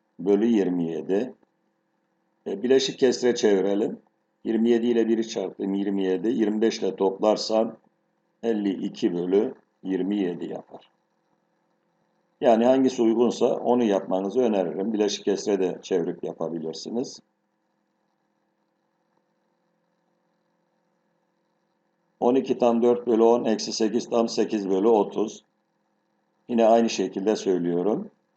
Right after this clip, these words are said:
Burada da dört sekizden çıkmadığı için üç ile çarpıyorum bunu, paydasını. Çünkü otuz, onun üç katıdır.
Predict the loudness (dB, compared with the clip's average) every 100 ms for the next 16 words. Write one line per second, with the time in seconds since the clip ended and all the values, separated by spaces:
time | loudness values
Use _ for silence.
0 | _ _ _ _ -4 2 4 4 2 0
1 | -2 -2 -4 -4 -4 -4 -4 -6 -4 -4
2 | -2 -6 -8 -4 -2 -2 -8 _ _ _
3 | _ -6 -4 -2 -6 -2 -4 -4 -4 -4
4 | -2 -4 -2 -2 -4 -6 _ _ -2 -2
5 | -2 -8 -6 -8 -6 -4 0 0 0 -10
6 | -10 -6 -4 -4 -8 -8 -10 -8 -4 -4
7 | -4